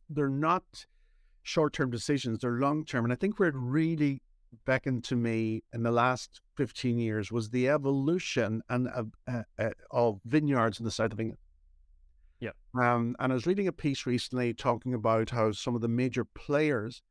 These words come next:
Speaker 1: uh, in the wine industry were now buying up land in the south of England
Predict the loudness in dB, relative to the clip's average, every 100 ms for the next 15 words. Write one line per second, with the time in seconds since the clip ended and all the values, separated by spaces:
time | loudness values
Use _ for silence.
0 | _ _ _ _ 0 0 0 0 0 2
1 | 2 2 0 -2 0 2 0 -2 0 2
2 | 2 2 0 0 0 -2 -6 -4 -2 0
3 | 0 -4 -4 -8 -6 -8 -10